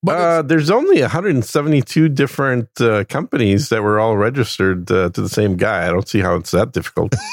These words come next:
Speaker 1: <laughs> Right? I found,
Speaker 2: I
Speaker 1: I wanna
Speaker 2: mean,
Speaker 1: know what this scam is.
Speaker 2: mm-hmm.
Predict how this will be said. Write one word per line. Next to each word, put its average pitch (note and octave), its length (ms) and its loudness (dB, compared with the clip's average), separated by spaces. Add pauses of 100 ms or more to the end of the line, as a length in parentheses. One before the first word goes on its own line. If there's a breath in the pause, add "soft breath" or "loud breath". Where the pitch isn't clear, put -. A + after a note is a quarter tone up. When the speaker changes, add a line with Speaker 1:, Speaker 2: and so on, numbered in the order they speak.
Speaker 1:
<laughs> - 240 -6
Right? C3 380 0 (680)
I D#3+ 100 -2
found, G3 300 -2
Speaker 2:
I A2+ 40 0
Speaker 1:
I G#2+ 200 0
wanna G3 200 0
Speaker 2:
mean, A3 40 -2
Speaker 1:
know G3 180 0
what F3+ 200 -2
this F3 200 -2
scam D#3 360 -2
is. G2+ 180 0
Speaker 2:
mm-hmm. A2+ 40 2